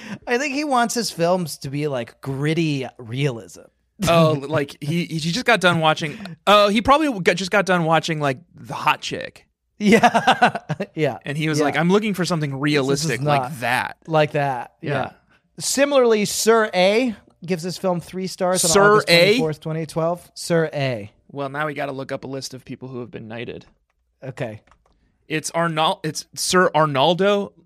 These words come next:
Speaker 2: Momagliano,
Speaker 1: Okay.
Speaker 2: who's an Italian historian who essentially, like, wrote the book on classical antiquity. He's a
Speaker 1: Okay.
Speaker 2: world-leading student of the ancient world, the Greek language.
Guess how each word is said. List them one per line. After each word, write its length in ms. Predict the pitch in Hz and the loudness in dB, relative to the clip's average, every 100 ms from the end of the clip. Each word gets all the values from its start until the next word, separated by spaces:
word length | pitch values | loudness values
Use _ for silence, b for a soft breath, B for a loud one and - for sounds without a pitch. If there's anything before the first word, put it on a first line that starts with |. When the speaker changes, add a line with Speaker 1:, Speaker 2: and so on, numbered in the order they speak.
| - | -12
Speaker 2:
Momagliano, 1300 | 143 151 151 151 190 165 147 131 135 139 - - 165 _ _ _ _ _ - | -2 0 2 4 2 2 -4 -2 -2 -2 -8 -20 -20 _ _ _ _ _ -8
Speaker 1:
Okay. 160 | 175 143 | -4 0
Speaker 2:
who's 380 | 147 135 123 - | 0 -2 -4 -8
an 160 | 139 | -10
Italian 560 | 131 139 - 156 190 175 | -8 -6 -4 -4 -2 -2
historian 640 | 147 - 131 147 127 107 | -4 -4 -2 -2 -4 -10
who 460 | 107 113 107 104 90 _ _ _ | -14 -14 -12 -12 -16 _ _ _
essentially, 500 | 123 - 170 139 117 | -10 0 0 0 -8
like, 200 | 104 92 95 | -10 -12 -12
wrote 340 | 120 135 - | -6 -6 -6
the 80 | - | -16
book 360 | - 123 - - | -8 -6 -6 -12
on 320 | 104 80 90 _ | -16 -16 -20 _
classical 480 | 123 107 - - 90 | -8 -8 -8 -18 -20
antiquity. 580 | 87 - - - - _ _ _ _ _ _ | -18 -20 -18 -20 -20 _ _ _ _ _ _
He's 180 | - 113 | -12 -8
a 60 | |
Speaker 1:
Okay. 140 | 131 131 | -4 0
Speaker 2:
world-leading 520 | 151 131 131 131 120 | 0 -2 -6 -8 -8
student 500 | - - 139 117 - | -12 -8 -8 -8 -16
of 500 | - 104 101 98 - _ _ _ _ _ | -14 -14 -14 -20 -20 _ _ _ _ _
the 140 | 113 | -10
ancient 320 | 127 127 110 | -10 -10 -14
world, 480 | 101 113 113 110 110 | -14 -10 -8 -8 -10
the 60 | 101 | -14
Greek 260 | 113 117 | -16 -14
language. 720 | 104 104 101 98 92 92 - | -14 -16 -14 -14 -14 -16 -20